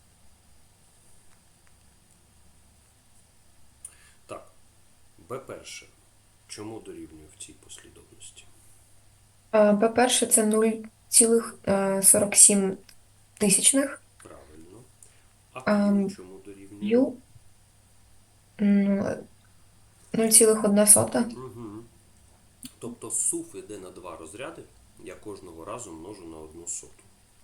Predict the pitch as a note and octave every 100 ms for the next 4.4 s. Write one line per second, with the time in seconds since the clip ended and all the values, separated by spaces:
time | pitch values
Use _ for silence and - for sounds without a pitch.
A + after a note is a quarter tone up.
0 | _ _ _ - - _ _ - - -
1 | _ _ - - - - B2 B2 - F2+
2 | - D#2 B2 B2+ F#2+ F2 E2+ D2+ F#2 F#2+
3 | E2+ E2+ D#2+ F2 F2 D#2+ E2 D#2 D2+ D#2+
4 | E2+ C3 -